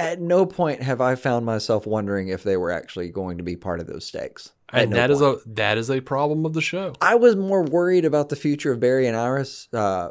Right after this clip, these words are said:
Speaker 1: when she was getting, uh, you know, stabbed, or <laughs> when she was getting stabbed through the heart a couple seasons ago
Speaker 2: Yeah.
Speaker 1: on a bit of a cliffhanger. That had me more worried because I thought, I guess in my head, they were more likely to kill her than to end their relationship.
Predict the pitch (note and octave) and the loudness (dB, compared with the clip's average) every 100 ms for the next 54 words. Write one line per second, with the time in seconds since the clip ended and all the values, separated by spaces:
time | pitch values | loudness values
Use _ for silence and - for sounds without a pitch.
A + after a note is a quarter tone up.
0 | - - A#2 A2+ A2 G#2 F#2+ - C3 B2 | -12 -2 0 0 -2 -6 -8 -2 2 2
1 | A2+ - - B2 A#2 A2 G#2 - _ G2+ | 0 -2 -6 -2 0 -2 -6 -12 _ -2
2 | F#2 - - - - A2+ F2+ F2 A2+ _ | -2 -4 -14 -20 -14 -8 -8 -8 -14 _
3 | _ - B2 A#2 A2+ A#2 A2+ A2+ - A#2+ | _ 0 4 4 4 2 2 0 -2 -2
4 | A#2 D#3+ C3+ - D#3 D3 D3+ C3 - B2+ | -2 -4 -2 0 2 2 2 0 2 4
5 | B2 C3+ A#2 A#2+ A2+ G#2+ G#2+ G2 - G#2 | 4 2 2 2 2 0 -4 -6 -4 -4
6 | F#2+ E2+ F2+ E2+ E2+ _ - A2 C#3+ A3 | -6 -8 -6 -6 -8 _ -6 0 2 2
7 | G#2 G#2+ F#2+ - G#2 G2+ F2+ E2 - _ | 2 0 -2 -2 -2 -2 -6 -6 -10 _
8 | A#2+ A#2 D#3 F3 C#3+ C#3+ B2 A#2+ A2 G2+ | -4 2 4 4 2 2 2 0 0 0
9 | G2 F#2 F#2 A2 C3+ C#3 C#3 C#3+ C#3 - | 2 0 0 2 4 4 4 4 2 -4
10 | _ A#2 - _ _ C#3+ F3 G3+ F3+ D#3+ | _ -14 -14 _ _ 0 2 2 2 0
11 | F#3 D#3+ C3+ B2 - B2+ C#3 C3+ C3+ C3 | 2 4 2 2 -2 0 2 2 0 0
12 | C3 B2+ A#2 A#2 - - D4+ D3 G2 F#2+ | -2 -2 -6 -6 -6 0 2 4 2 2
13 | - _ A#2+ A2+ A#2 A2+ A#2 A2 G2+ G2 | -4 _ -2 0 2 2 2 2 2 2
14 | F#2 F2 F2+ - - | 0 -2 -10 -14 -16